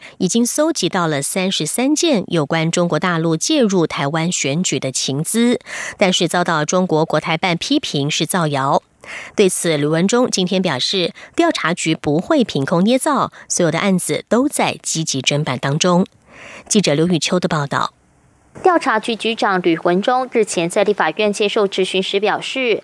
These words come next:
Speaker 2: 有发现中国大陆金援台湾特定候选人的情形，企图干预选举。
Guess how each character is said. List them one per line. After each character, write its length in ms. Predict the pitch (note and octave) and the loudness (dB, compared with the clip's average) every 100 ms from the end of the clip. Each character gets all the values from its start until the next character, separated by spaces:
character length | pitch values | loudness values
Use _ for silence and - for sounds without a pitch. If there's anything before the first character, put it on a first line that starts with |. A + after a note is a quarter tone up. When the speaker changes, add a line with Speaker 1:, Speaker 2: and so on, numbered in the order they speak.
| - | -4
Speaker 2:
有 140 | G3 F#3 | 0 2
发 160 | A#3 | 0
现 200 | A3 A#3 | 0 -2
中 160 | G#3+ A3 | 0 -2
国 200 | G3+ G3 | 0 0
大 160 | G3+ | 2
陆 160 | A3 G#3 | 0 -2
金 200 | F#3+ D4 | -2 -2
援 260 | C4 F3 F3+ | 0 0 -2
台 180 | F#3 E3 | -2 0
湾 180 | G3 | 0
特 160 | G3+ A3 | 0 0
定 160 | G3+ G3+ | 0 0
候 160 | G#3+ | 0
选 220 | - F3 D#3+ | 0 0 0
人 160 | E3 | 0
的 120 | F3 | 2
情 260 | F3 - F#3+ | 0 0 -2
形， 420 | - F#3 E3 F#3 - | 0 -2 0 -2 -2
企 200 | - E4 | 0 0
图 200 | - F3 | 2 2
干 180 | G3 G3 | 2 2
预 100 | F#3+ | 0
选 240 | - F3 | 0 -2
举。 340 | - F#3+ D3 | 0 -2 -2